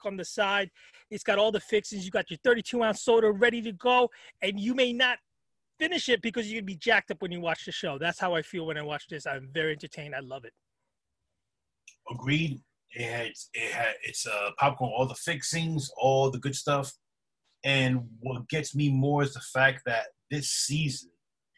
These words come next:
Speaker 2: so far through four episodes, the acting has been superb. Billy Butcher, Pepper Carl Urban has been awesome. And Anthony Starr's Homelander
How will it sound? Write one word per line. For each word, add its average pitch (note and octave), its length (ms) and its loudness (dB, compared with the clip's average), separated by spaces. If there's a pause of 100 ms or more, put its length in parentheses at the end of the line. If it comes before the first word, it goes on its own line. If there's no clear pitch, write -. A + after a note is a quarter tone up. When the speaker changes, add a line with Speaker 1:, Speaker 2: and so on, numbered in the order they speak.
(160)
Speaker 2:
so C3 320 -4
far C3 320 0
through - 140 -16
four C3 300 0
episodes, - 760 -8 (1000)
the A2+ 200 -8
acting C3 340 0
has A#2 180 -8
been B2 120 -10
superb. F#2 500 -10 (880)
Billy D3 180 0
Butcher, C3 440 -4
Pepper B2 320 -6
Carl B2+ 240 0
Urban A#2+ 320 -2
has - 240 -10
been A2 280 -10 (1400)
awesome. A2 520 -4 (420)
And D3 300 2
Anthony C#3+ 360 2
Starr's C3+ 380 2
Homelander G#2 760 0